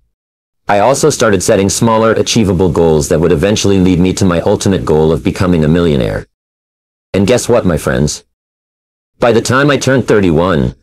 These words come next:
I had not only achieved my goal of becoming a millionaire, but I had also become a successful entrepreneur, author, and motivational speaker.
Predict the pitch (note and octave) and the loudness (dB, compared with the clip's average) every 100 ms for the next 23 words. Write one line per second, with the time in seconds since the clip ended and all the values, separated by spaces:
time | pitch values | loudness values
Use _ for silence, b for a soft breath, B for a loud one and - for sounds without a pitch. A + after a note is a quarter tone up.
0 | _ F2 F2 E2+ A#2 A2+ A2 G2 - A#2 | _ -2 0 0 0 2 2 0 0 -2
1 | F#2+ G2 E2 F2 F2+ E2 E2+ - F#2+ F2+ | 0 0 0 0 0 0 -4 -2 -2 0
2 | E2+ F#2 F2 D2 C2+ A#1+ - _ _ - | 0 0 0 0 -2 -6 -10 _ _ -4
3 | F2+ F2+ F2 G2 G#2+ G#2 G2+ G#2 F#2+ E2+ | 0 2 2 0 0 -2 -2 0 -2 -2
4 | D#2 - G2+ - G2 D#2 E2 - F2+ E2+ | -4 -2 -2 -2 -2 -2 -2 -2 -2 0
5 | F2+ E2 - _ _ - E2+ F2+ F#2+ F2 | 0 -2 -6 _ _ -4 -4 0 0 -2
6 | E2+ _ - E2 F2+ E2+ D#2+ D#2+ - E2 | -4 _ -4 0 0 0 0 0 -2 -4
7 | - E2 C#2+ B1+ - | -2 -4 -2 -6 -8